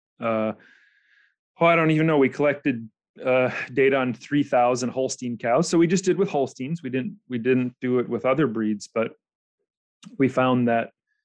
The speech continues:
the A one A one animals have less protein production.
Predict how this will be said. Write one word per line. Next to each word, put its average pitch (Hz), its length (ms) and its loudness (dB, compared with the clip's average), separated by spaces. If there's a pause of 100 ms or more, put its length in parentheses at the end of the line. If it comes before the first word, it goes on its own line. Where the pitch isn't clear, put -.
(580)
the 135 200 -2
A 160 200 6
one 147 600 2
A 147 200 2
one 135 420 0 (100)
animals 123 560 -4
have 123 440 0 (260)
less 139 640 0 (460)
protein 139 500 2
production. 131 920 -2